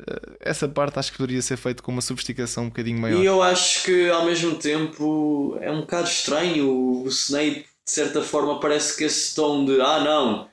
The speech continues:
Speaker 2: estás a usar os meus feitiços, os meus feitiços contra mim, eu é que criei
Speaker 1: Não é
Speaker 2: isso."
Speaker 1: a forma de
Speaker 2: Parece
Speaker 1: atuar
Speaker 2: que
Speaker 1: do
Speaker 2: lhe dá
Speaker 1: Snape.
Speaker 2: um, dá um lado mais arrogante, mais naquele momento
Speaker 1: Não
Speaker 2: ele
Speaker 1: é a
Speaker 2: acabou de
Speaker 1: forma de
Speaker 2: matar o
Speaker 1: atuar do
Speaker 2: seu
Speaker 1: Snape.
Speaker 2: mentor.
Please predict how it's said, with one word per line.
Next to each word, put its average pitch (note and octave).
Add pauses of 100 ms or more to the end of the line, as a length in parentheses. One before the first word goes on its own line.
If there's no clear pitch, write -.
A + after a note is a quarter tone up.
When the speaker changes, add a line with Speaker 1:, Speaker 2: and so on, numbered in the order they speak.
Speaker 2:
estás C#3
a -
usar C#3
os C#3
meus C#3+
feitiços, D3 (200)
os C3+
meus C#3+
feitiços D3
contra D3+
mim, C3+
eu B2+
é D#3
que -
criei D3
Speaker 1:
Não D3+
é E3+
Speaker 2:
isso." D#3+
Speaker 1:
a -
forma D#3+
de G3+
Speaker 2:
Parece B3+
Speaker 1:
atuar B3
Speaker 2:
que B3
Speaker 1:
do -
Speaker 2:
lhe -
dá A#3+
Speaker 1:
Snape. A3+ (280)
Speaker 2:
um, D3+
dá G#3
um G#3+
lado G#3
mais G3
arrogante, E3
mais F3+ (120)
naquele F3+
momento F3
Speaker 1:
Não D#3
Speaker 2:
ele E3
Speaker 1:
é -
a -
Speaker 2:
acabou E3
de D#3+
Speaker 1:
forma D#3+
de E3
Speaker 2:
matar D#3
o E3
Speaker 1:
atuar B2
do A#2+
Speaker 2:
seu A#2+
Speaker 1:
Snape. E3
Speaker 2:
mentor. D#3